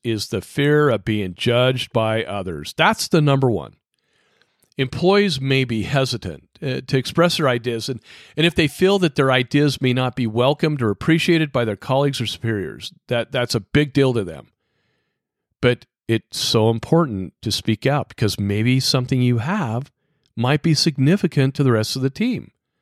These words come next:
And, and employees may be hesitant to speak out if they perceive that their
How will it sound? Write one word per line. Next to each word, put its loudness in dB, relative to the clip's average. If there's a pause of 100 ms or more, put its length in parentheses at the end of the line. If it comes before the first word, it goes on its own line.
(640)
And, 0
and 2
employees 2
may -6
be -6
hesitant 2
to 0
speak 0
out 2
if -8
they -6
perceive 0
that -4
their -4